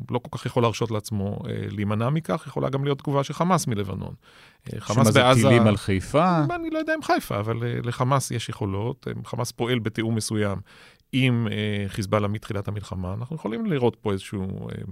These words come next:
Speaker 1: אירוע ראווה כזה. כל דבר כזה, הסכנה איתו שאתה לא בדיוק יודע איך הוא מתנהל, ויכולה להיות איזושהי מיסקלקולציה של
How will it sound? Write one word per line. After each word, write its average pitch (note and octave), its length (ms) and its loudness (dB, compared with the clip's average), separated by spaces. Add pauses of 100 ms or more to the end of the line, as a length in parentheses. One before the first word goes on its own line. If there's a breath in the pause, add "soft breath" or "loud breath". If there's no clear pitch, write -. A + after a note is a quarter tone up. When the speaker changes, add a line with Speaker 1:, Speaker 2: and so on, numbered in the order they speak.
(380 soft breath)
Speaker 1:
אירוע B2 300 8
ראווה G#2+ 380 4
כזה. G#2 340 -10 (640)
כל E3 160 -2
דבר G#3 300 0
כזה, B2+ 240 -4
הסכנה D3 420 -4
איתו C#3+ 200 -4
שאתה B2+ 200 -10
לא C3+ 100 -2
בדיוק C3 280 -6
יודע G#2+ 320 -2 (420 soft breath)
איך A#2+ 120 -2
הוא A#2+ 120 -2
מתנהל, G#2+ 480 -2
ויכולה C3 320 -2
להיות E3+ 200 -2
איזושהי D3+ 200 -2
מיסקלקולציה D#3 720 -2
של - 140 -12